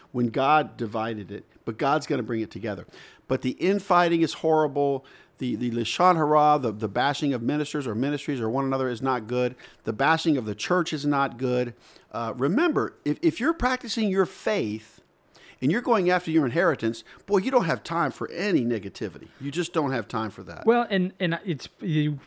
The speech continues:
Speaker 2: kinda stepped right into the point that I was about to make, which is, you know, people within the Hebrew roots, they have so much knowledge, um, in, to that end, that's a good thing. You know, praise God for studying the Bible and getting into the Word of God, right?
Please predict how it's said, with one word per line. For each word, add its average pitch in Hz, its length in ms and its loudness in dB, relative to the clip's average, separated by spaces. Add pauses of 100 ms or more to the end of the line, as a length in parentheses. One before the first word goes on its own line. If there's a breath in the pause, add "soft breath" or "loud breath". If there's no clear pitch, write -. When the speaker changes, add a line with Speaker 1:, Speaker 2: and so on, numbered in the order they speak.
Speaker 2:
kinda 190 200 0
stepped 147 240 -4
right 160 140 2
into 156 140 0
the 131 100 -4
point 165 260 -4
that 139 80 -4
I 143 80 0
was 131 120 -2
about 131 220 -4
to 135 60 -14
make, 160 320 -2
which 143 160 -4
is, 135 300 -2 (720 soft breath)
you 165 100 0
know, 151 240 2 (520)
people 202 340 2
within 160 180 2
the 156 80 0
Hebrew 143 300 -2
roots, 247 340 0
they 156 140 0
have 196 380 -2 (260)
so 240 340 -4
much 214 240 -2
knowledge, 156 840 -2 (120)
um, 147 540 -2 (140)
in, 170 380 0 (600)
to 190 140 0
that 240 200 2
end, 196 140 2
that's 226 140 -6
a 160 40 -6
good 190 400 -6
thing. 170 460 -2
You 147 60 -4
know, 143 60 -4
praise 220 460 0
God 147 420 2
for 131 240 -4 (220 loud breath)
studying 180 540 4
the 160 60 4
Bible 143 480 2
and 123 120 -6
getting 151 220 2
into 147 180 0
the 131 80 -2
Word 131 180 -4
of 117 120 -10
God, 135 340 -2
right? 156 220 -4